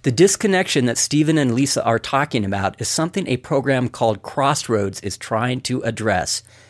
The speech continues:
Crossroads is a program of Washoe County, which encompasses Reno and Sparks, Nevada. The program has seen success both in keeping people off the streets, but also in saving taxpayer dollars.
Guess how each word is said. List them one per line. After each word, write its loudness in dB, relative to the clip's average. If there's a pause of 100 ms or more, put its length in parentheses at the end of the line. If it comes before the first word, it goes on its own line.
(220)
Crossroads 2
is -2
a 2
program 0
of -8
Washoe 0
County, -2 (280)
which 0
encompasses -2
Reno 0
and 0
Sparks, -2
Nevada. 0 (360)
The -2
program 2
has 0
seen 2
success 0
both 0
in -2
keeping -4
people -2
off 0
the 0
streets, -6 (280)
but 4
also 2
in -4
saving -2
taxpayer -2
dollars. 0